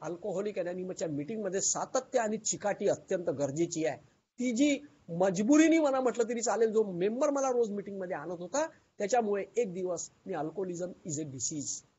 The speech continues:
एका अनुभवी सदस्याच्या तोंडून ऐकला. त्या दिवशी माझे कान आणि डोळे उघडे ठेवून मी मीटिंगमध्ये बसलेलो होतो आणि शब्द ना शब्द मी त्या गोष्टी ऐकून राहिलेलो होतो. नवागतच होतो, वीस बावीस दिवस झालेले होते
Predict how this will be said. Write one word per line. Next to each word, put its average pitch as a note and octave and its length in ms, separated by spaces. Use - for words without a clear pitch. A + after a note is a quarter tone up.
एका F3 260
अनुभवी E3 340
सदस्याच्या D3+ 540
तोंडून C3 340
ऐकला. G#2+ 300
त्या C#4 120
दिवशी D#4 380
माझे A#3 360
कान D4 340
आणि D4 160
डोळे C4 240
उघडे B3+ 280
ठेवून A#3+ 240
मी B3 80
मीटिंगमध्ये F3+ 420
बसलेलो C#3+ 380
होतो - 300
आणि C4+ 180
शब्द C#4+ 420
ना D4 160
शब्द A#3+ 380
मी C4 140
त्या A#3 160
गोष्टी A3+ 440
ऐकून C#3+ 340
राहिलेलो B2 300
होतो. - 260
नवागतच G#3+ 520
होतो, E3 340
वीस G3+ 220
बावीस F#3 300
दिवस E3 220
झालेले C3 400
होते B2 300